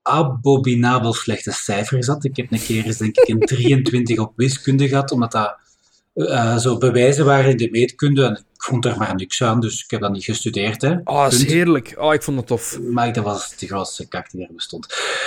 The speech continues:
Speaker 2: Drie-,
Speaker 1: Ehm,
Speaker 2: drieëntwintig op wiskunde. Eh,
Speaker 1: Ja.
Speaker 2: Karin van Neuville draait daarom in haar pensioen momenteel.
Speaker 1: <laughs>
Speaker 2: Ongelooflijk.
Speaker 1: Maar op, wat ik dan deed, is op het einde van het jaar, dan, eh, was het de grote paniekaanval. Alles blokken,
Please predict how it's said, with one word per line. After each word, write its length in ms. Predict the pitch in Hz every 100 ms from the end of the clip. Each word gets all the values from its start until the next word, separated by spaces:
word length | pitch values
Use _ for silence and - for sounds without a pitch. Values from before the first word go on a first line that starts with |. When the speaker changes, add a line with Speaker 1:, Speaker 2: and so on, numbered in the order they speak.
| -
Speaker 2:
Drie-, 200 | 139 131
Speaker 1:
Ehm, 180 | 139 139
Speaker 2:
drieëntwintig 640 | 143 208 214 - 233 233 185
op 140 | 165
wiskunde. 760 | 131 196 - - 143 113 110 -
Eh, 180 | 127
Speaker 1:
Ja. 220 | 127 127 -
Speaker 2:
Karin 340 | - 139 147
van 120 | 135
Neuville 340 | 135 120 165 190
draait 260 | 151 160
daarom 260 | 139 170 196
in 120 | 156 151
haar 140 | 143
pensioen 420 | 135 117 - 185
momenteel. 460 | 135 113 110 123 101 -
Speaker 1:
<laughs> 200 | - -
Speaker 2:
Ongelooflijk. 520 | 165 156 123 - 104 131
Speaker 1:
Maar 500 | 120 120 202 233 -
op, 300 | 147 - -
wat 180 | 147 143
ik 120 | 143
dan 180 | 139 131
deed, 240 | 131 135
is 180 | 208 202
op 120 | 160
het 100 | -
einde 240 | 139 139 143
van 120 | 180
het 100 | -
jaar, 500 | 131 123 131 175 - _
dan, 300 | 139 135 127
eh, 160 | 139 139
was 140 | 143
het 80 | 139
de 100 | 151
grote 680 | 120 139 143 143 139 143 139
paniekaanval. 1000 | - 139 143 143 160 139 165 160 160 170
Alles 300 | 151 160 156
blokken, 580 | 131 127 139 165 165 165